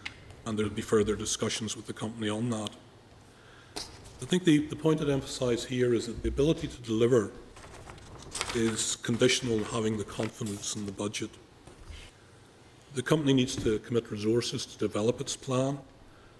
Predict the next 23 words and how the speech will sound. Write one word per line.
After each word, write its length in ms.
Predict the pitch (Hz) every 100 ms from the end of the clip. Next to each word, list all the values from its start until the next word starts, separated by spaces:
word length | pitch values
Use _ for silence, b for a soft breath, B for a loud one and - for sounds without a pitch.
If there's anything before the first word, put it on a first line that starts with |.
| B -
um, 320 | 110 107 110
into 260 | 113 104 113
a 40 |
detailed 440 | 104 110 - 117 104
procurement, 680 | - - 110 110 123 120 - - -
and 280 | 113 110 110
the 140 | 117
supply 460 | - 131 - 127 123
chain 380 | 123 123 113 110
needs 260 | 110 -
confidence 760 | - 113 123 - 120 101 - - B B B B B
that 100 | 117
work 260 | 113 113 -
will 100 | 107
go 200 | 110 107
ahead 560 | 101 117 110 110 104 - - - -
to 80 |
gear 320 | 107 107 107 113
up 200 | 113 -
and 120 | 104
then 200 | 104 107
deliver 360 | 104 104 104 101
efficiently. 640 | 101 - - 123 117